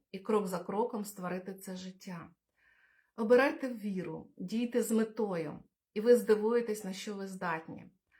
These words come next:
Бо справжня сила не у пророчих діях,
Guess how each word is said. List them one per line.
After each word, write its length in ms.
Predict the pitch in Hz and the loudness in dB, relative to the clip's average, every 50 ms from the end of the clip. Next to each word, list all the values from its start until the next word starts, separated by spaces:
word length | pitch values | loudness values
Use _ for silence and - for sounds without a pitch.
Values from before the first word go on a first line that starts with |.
| _ _ _ - _ _ - | _ _ _ -20 _ _ -12
Бо 380 | 180 190 196 196 185 - - - | -6 -2 0 0 0 0 -2 -8
справжня 680 | - - - - - 214 202 220 254 277 254 262 233 214 | -12 -14 -12 -8 -6 -2 0 0 0 0 -2 -2 -2 -2
сила 560 | 220 - - - 214 190 185 185 180 170 - | -2 -6 -8 -6 -6 -4 -4 -4 -4 -6 -6
не 300 | 180 185 185 185 190 196 | -6 -6 -4 -4 -4 -6
у 80 | 202 196 | -8 -8
пророчих 600 | - 202 196 196 202 208 208 208 - 214 190 180 | -8 -8 -8 -6 -6 -6 -8 -8 -10 -10 -10 -10
діях, 560 | 175 180 180 170 165 160 160 - 175 - | -10 -10 -12 -12 -12 -10 -12 -14 -16 -16